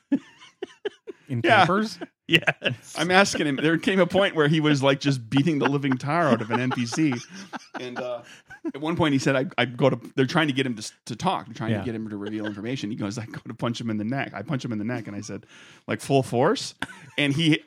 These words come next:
Speaker 3: he actually reined it in for a second 'cause he realized that I was trying to tempt him
Speaker 1: <laughs> Yeah.
Speaker 3: into crushing the guy's windti-,
Speaker 2: So that he
Speaker 3: windpipe so that he
Speaker 2: couldn't
Speaker 3: couldn't
Speaker 2: talk.
Speaker 3: talk. <laughs>
Speaker 2: Yeah.
Speaker 3: He said,
Speaker 1: It's
Speaker 3: "No,
Speaker 1: 'cause
Speaker 3: no, no. I just, you know,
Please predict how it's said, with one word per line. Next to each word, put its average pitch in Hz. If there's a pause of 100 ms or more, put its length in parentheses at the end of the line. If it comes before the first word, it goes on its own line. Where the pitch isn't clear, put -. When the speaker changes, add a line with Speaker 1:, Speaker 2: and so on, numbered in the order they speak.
(100)
Speaker 3:
he 170
actually 156
reined 135
it 139
in 151
for 135
a 120
second 117
'cause 127
he 117
realized 120
that 113
I 120
was 127
trying 127
to 110
tempt 139
him 110
Speaker 1:
<laughs> -
Yeah. 127
Speaker 3:
into 123 (800)
crushing 151
the 123
guy's 120
windti-, 147
Speaker 2:
So 147
that 117
he 117
Speaker 3:
windpipe 131
so 156
that 147
he 143
Speaker 2:
couldn't 127
Speaker 3:
couldn't 147
Speaker 2:
talk. 175
Speaker 3:
talk. 190
<laughs> - (180)
Speaker 2:
Yeah. -
Speaker 3:
He 262
said, -
Speaker 1:
It's 220
Speaker 3:
"No, 262
Speaker 1:
'cause 254
Speaker 3:
no, 214
no. 170 (280)
I 156
just, 151 (540)
you 143
know, 120